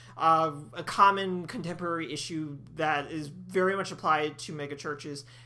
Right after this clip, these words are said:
and to really wealthy preachers, uh, pastors and that sort of thing, leaders of churches. And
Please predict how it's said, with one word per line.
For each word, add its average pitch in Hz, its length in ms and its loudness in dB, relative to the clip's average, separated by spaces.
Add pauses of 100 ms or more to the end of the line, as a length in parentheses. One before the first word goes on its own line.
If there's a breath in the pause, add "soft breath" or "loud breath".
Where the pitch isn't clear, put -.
and 160 360 -2
to 165 400 -4
really 160 340 -2
wealthy 151 320 -2
preachers, 143 800 -10 (300 loud breath)
uh, 151 280 6
pastors 151 600 -6
and 143 260 -10
that 147 180 -2
sort 160 160 -4
of 143 60 -8
thing, 156 220 -8
leaders 151 260 -4
of 151 80 -6
churches. 143 540 -10 (520 loud breath)
And 202 480 2